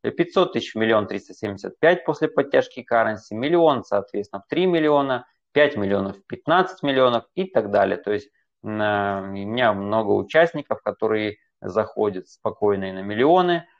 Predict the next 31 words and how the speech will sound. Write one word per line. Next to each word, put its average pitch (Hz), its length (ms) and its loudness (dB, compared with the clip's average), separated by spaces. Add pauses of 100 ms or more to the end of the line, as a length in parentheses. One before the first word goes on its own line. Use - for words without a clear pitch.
(140)
Э, 107 760 2
есть 117 380 2
даже 107 200 2
у 107 40 4
нас 110 200 -2
участники 110 460 -2
в - 80 -14
сообществе, 110 480 -2
спокойно 101 520 0
заходящие 101 680 -4
на 98 100 -10
десятки 156 600 0
миллионов, 143 460 0
поэтому, 113 460 0 (300)
э, 107 480 2
есть, 123 400 -2
которые, 107 600 2
э, 104 300 0
зашли 110 400 -4
на 101 140 -6
десять 104 360 -6
тысяч - 540 -4
и 110 80 -6
дошли 135 460 2
в - 40 -6
течение, 160 580 0 (120)
там, 113 240 0
нескольких 127 500 -6
месяцев 127 380 -2
до 117 80 2
миллиона. 113 440 2